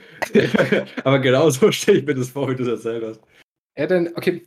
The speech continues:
Speaker 2: ja, dann muss ich vielleicht noch mal ganz kurz, ne, damit die Leute jetzt nicht ein falsches Bild bekommen. Ähm, ich, heute mein, mein Leben hat sich schon gut entwickelt, ne? Ich bin schon zufrieden.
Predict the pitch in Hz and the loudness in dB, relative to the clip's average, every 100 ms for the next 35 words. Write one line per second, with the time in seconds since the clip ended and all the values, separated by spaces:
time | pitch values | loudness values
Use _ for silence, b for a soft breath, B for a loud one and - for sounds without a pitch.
0 | - 131 135 139 139 - 139 139 135 127 | -6 -2 0 -2 -4 -4 -4 -2 -4 -2
1 | 135 - 127 - 127 127 123 123 120 123 | -4 -4 -8 -4 -2 0 -2 -4 -4 -2
2 | 123 120 123 120 120 117 - 127 123 123 | -2 -4 -6 -4 -6 -6 -8 -6 -4 -8
3 | 123 123 127 b b b _ _ - 110 | -6 -8 -8 b b b _ _ -2 -2
4 | 110 110 107 117 _ _ _ _ 123 - | -2 -6 -12 -18 _ _ _ _ -14 -14
5 | _ - 135 151 151 139 139 131 127 139 | _ -4 0 0 0 -2 0 -2 0 0
6 | 135 113 - 131 - 131 127 131 - 123 | -2 -8 -8 -10 -6 -6 -8 -12 -12 -10
7 | 135 151 156 - 127 135 - 123 202 180 | -8 -8 -10 -10 -10 -8 -8 -6 -6 -6
8 | 143 127 - 147 151 | -8 -12 -10 -10 -10